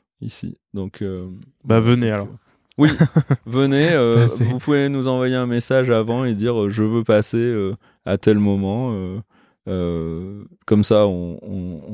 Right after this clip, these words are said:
Speaker 1: on s'assure d'être là, par <laughs> exemple. Que... mais, euh,
Speaker 2: Ouais, c'est cool.
Speaker 1: mais avec plaisir, ouais.
Speaker 2: Ouais, c'est top.
Speaker 1: C'est... Ouais.
Speaker 2: Bah, écoute, un grand merci, Virgile. J'ai une dernière question,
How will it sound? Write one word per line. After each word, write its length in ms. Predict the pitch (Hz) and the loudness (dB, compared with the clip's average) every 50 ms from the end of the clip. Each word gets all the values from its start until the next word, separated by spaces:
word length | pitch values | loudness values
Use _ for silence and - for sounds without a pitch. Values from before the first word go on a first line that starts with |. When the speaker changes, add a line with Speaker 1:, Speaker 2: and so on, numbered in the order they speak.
| 101 98 95 95 | -8 -8 -8 -8
Speaker 1:
on 40 | |
s'assure 420 | 98 - - 90 92 - - 95 92 | -6 -2 -2 -2 -2 -2 -6 -6 -4
d'être 220 | 95 87 - - | -4 -6 -6 -6
là, 140 | 92 98 123 | -8 -8 -6
par 160 | - 98 87 85 | -8 -10 -10 -4
<laughs> 20 | |
exemple. 400 | 87 107 110 165 180 - - 123 123 - _ | -2 0 0 0 -2 -4 -12 -16 -16 -16 _
Que... 300 | _ 101 98 90 82 107 117 | _ -10 -10 -10 -10 -12 -12
mais, 260 | 104 104 110 110 107 | -6 -2 0 2 4
euh, 160 | 107 120 123 131 | 4 6 6 4
Speaker 2:
Ouais, 60 | 131 | 4
c'est 120 | 123 120 | 2 -2
cool. 160 | 110 - 165 147 | 0 0 0 0
Speaker 1:
mais 100 | 107 107 | 2 2
avec 240 | 107 107 110 107 - | 2 2 2 0 -2
plaisir, 340 | - 117 110 110 113 107 101 | -2 -2 -2 0 -2 -4 -4
ouais. 120 | 92 87 - _ _ | -6 -10 -12 _ _
Speaker 2:
Ouais, 120 | 185 160 127 | -4 -2 -2
c'est 140 | 113 120 | -2 -4
top. 180 | 107 - 117 120 | 0 0 0 0
Speaker 1:
C'est... 100 | 139 - | -2 -8
Ouais. 60 | - _ _ _ _ _ - _ _ | -18 _ _ _ _ _ -20 _ _
Speaker 2:
Bah, 180 | 113 117 117 110 | 2 2 4 4
écoute, 260 | 131 - - 165 - | 2 0 0 0 2
un 100 | 131 117 117 | 4 4 4
grand 140 | 120 139 151 | 4 2 4
merci, 280 | 151 147 139 - - 160 | 2 0 0 -2 -2 0
Virgile. 340 | 147 135 131 139 165 175 - | 0 2 2 2 0 0 0
J'ai 280 | 131 110 120 123 123 120 | -2 2 2 4 4 4
une 840 | 123 123 123 123 120 117 117 113 110 110 110 110 110 110 107 107 110 _ _ _ _ _ | 2 -2 -2 -4 -4 -6 -6 -6 -6 -6 -6 -8 -8 -8 -10 -12 -14 _ _ _ _ _
dernière 560 | 120 107 104 120 127 135 143 147 156 151 - | -16 -2 2 2 2 4 2 0 -2 -4 -4
question, 460 | - - 123 - _ - - 123 123 | -6 -8 -8 -8 _ -6 -6 -6 -4